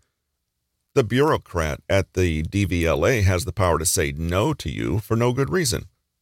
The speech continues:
and they may well delight in that power.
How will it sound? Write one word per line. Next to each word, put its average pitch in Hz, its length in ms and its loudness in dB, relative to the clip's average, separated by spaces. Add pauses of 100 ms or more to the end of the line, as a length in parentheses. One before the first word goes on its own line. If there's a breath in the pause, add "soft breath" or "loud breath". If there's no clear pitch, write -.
(240)
and 113 300 -2
they 117 180 0
may 131 300 -2
well 107 340 2
delight 92 600 -2
in 78 280 0
that 71 240 -2
power. 65 380 -2